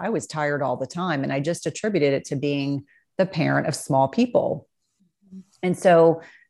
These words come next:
that's initially what starts to happen is you get this waxing and waning progesterone. Our adrenal glands, which are designed to be an emergency backup system,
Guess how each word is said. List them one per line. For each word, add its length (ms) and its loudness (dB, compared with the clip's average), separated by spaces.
that's 260 2
initially 460 2
what 160 0
starts 320 -4
to 80 -8
happen 400 -4
is 120 -4
you 60 0
get 140 0
this 180 -6
waxing 540 -2
and 80 0
waning 260 -4
progesterone. 760 -4
Our 180 0
adrenal 360 -2
glands, 460 -4
which 180 -2
are 60 -2
designed 400 -2
to 80 -6
be 100 -4
an 80 -2
emergency 500 -4
backup 440 -4
system, 640 -4